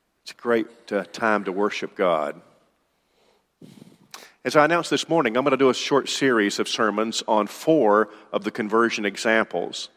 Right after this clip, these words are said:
You know what my judgment is about this, that I, I, I always feel compelled to keep preaching, not every Sunday, but preaching fundamentals. I, I plan to do that the rest of my life.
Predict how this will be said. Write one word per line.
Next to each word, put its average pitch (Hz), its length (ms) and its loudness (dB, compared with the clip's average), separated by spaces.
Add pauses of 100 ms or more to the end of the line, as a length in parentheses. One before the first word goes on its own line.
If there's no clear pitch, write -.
(960)
You 147 100 4
know 180 100 6
what 147 200 4
my 139 160 4
judgment 120 400 2
is 113 160 2
about 101 260 -2
this, 98 360 -2
that 120 220 6 (520)
I, 120 80 -4
I, 131 360 -2
I 147 100 4
always 160 360 2
feel 143 160 2
compelled 110 720 4 (500)
to 123 100 -12
keep 165 320 -2 (300)
preaching, 143 500 0
not 156 220 4
every 170 220 2
Sunday, 98 360 0
but - 160 -6
preaching 151 380 -2
fundamentals. 120 960 0 (460)
I, 131 200 0
I 135 40 2
plan 151 340 0
to - 40 -14
do 139 140 0
that 135 160 6
the 123 60 -4
rest 135 280 2
of 120 100 -2
my 120 120 4
life. 90 440 2